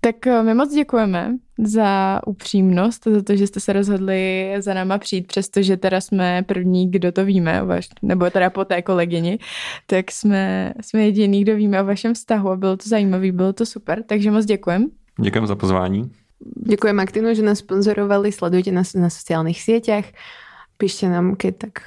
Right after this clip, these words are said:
Speaker 3: do Instagramu.
Speaker 1: Jsme na
Speaker 3: No.
Speaker 1: Hero Hero, <laughs> takže, eh, nás tam určitě vyhledejte, kdybyste chtěli mít díly, epizody dřív, tak, eh, můžete si nás tam, eh,
Speaker 3: Subscribenout.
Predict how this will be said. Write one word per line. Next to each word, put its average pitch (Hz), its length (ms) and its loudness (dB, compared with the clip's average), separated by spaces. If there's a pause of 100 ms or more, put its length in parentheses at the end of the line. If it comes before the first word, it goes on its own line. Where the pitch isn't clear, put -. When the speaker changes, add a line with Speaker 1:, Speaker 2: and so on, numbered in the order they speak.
(240)
Speaker 3:
do 196 160 2
Instagramu. 185 680 0 (440)
Speaker 1:
Jsme 214 200 0
na 202 100 4
Speaker 3:
No. 202 80 6
Speaker 1:
Hero 202 220 4
Hero, 208 280 4 (440)
<laughs> 359 360 0
takže, 226 320 4
eh, 214 340 4 (340)
nás 202 260 0
tam 196 200 -4
určitě 202 360 -2
vyhledejte, 196 720 2
kdybyste 196 400 -2
chtěli 190 260 2
mít 190 160 4
díly, 185 520 2
epizody 185 440 0
dřív, 185 440 -4
tak, 180 200 -6 (180)
eh, 180 140 2 (140)
můžete 175 320 -2
si - 180 -4
nás 185 220 -2
tam, - 320 0 (180)
eh, 185 240 2 (480)
Speaker 3:
Subscribenout. 180 640 -2